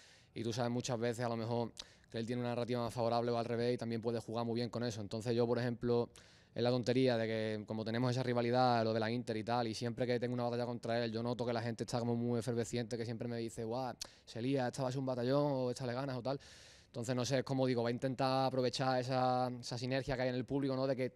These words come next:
quieras o no les apetece a lo mejor de ver cómo, cómo cae siempre a lo mejor el campeón o tal de la competencia, y digo, "Bueno, si hago un poco el papel de eso, creo que es efectivo". Y sí, por lo visto ha estado guay, la verdad.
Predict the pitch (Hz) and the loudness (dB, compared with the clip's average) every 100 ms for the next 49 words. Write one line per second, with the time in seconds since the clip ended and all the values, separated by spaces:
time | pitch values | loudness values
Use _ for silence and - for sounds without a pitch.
0 | _ 127 127 135 139 131 120 131 123 127 | _ 0 2 2 2 2 0 -2 -2 -4
1 | 127 127 127 123 123 123 123 120 120 117 | -2 0 2 2 2 2 2 2 0 -2
2 | 113 120 120 117 120 120 120 120 120 120 | -2 -2 0 2 2 2 0 -2 0 -2
3 | 117 120 113 110 120 120 117 120 123 120 | 0 -2 -2 0 2 2 2 2 2 2
4 | 113 113 110 117 131 123 110 104 104 98 | 0 -2 -2 -2 0 0 0 -2 -4 -4
5 | 101 95 - - 101 104 107 113 107 107 | -6 -8 -14 -12 -8 -6 -6 -4 -4 -4
6 | 107 110 107 110 110 123 127 - - - | -4 -2 -2 -2 -4 -6 -8 -14 -20 -20
7 | - - - 107 107 110 104 101 107 101 | -20 -20 -12 -4 0 0 0 -2 -6 -6
8 | 101 120 90 - 104 98 113 101 98 - | -4 -4 -4 -8 -8 -6 -6 -4 -6 -4
9 | 107 107 104 98 98 104 | -4 -4 -4 -4 -4 -2